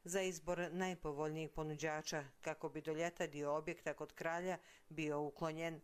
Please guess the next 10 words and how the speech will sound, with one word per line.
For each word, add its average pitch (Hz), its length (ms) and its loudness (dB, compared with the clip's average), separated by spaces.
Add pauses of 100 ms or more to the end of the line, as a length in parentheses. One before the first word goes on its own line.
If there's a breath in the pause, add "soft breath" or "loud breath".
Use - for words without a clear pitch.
(300 loud breath)
Nakon 170 340 0
toga 170 320 0
grad 147 280 -2
će 151 100 -4
kao 147 200 -2
jedan 156 360 0
od 151 120 -6
suvlasnika 180 600 0
započeti 151 600 -2
pregovore 170 680 2